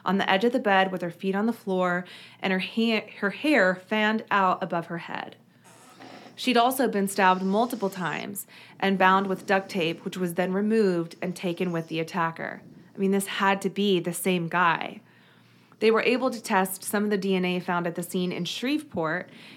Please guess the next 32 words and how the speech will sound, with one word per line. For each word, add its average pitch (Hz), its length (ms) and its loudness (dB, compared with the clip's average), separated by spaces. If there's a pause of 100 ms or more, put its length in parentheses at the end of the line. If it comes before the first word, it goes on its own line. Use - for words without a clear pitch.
(120)
and 196 160 0
found 196 480 4
that 180 160 -2
just 190 260 0
like 226 160 0
the 254 60 -2
murders 247 400 2
in 247 200 0
Gaines-, 240 520 0
Gainesville, 180 720 0 (500)
the 202 80 0
type 214 360 2
left 220 240 0
behind 196 640 0
was 185 180 -6
type 156 420 -6 (220)
B. 165 460 -2 (1000)
So - 180 -2
great, 226 420 2
they 180 140 -2
found 226 360 2
a 247 40 0
connection 233 500 0
between 196 380 -2
Shreveport 220 720 -2
and 185 120 -2
Gainesville, 196 640 2
but 175 220 -4
they 185 120 0
still 233 440 0
don't 240 200 0
have 165 380 -2